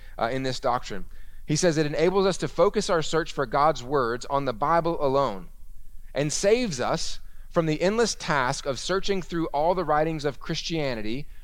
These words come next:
throughout history or the teachings of the church or through subjective feelings and impressions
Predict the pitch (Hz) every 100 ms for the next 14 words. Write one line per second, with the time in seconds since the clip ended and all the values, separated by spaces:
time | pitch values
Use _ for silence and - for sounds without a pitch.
0 | - - 151 180 180 170 165 - - 151
1 | 151 143 127 - 170 175 202 190 165 120
2 | - 175 180 175 - 127 127 117 117 104
3 | 120 - 110 - 190 190 196 180 139 120
4 | 107 180 170 180 175 170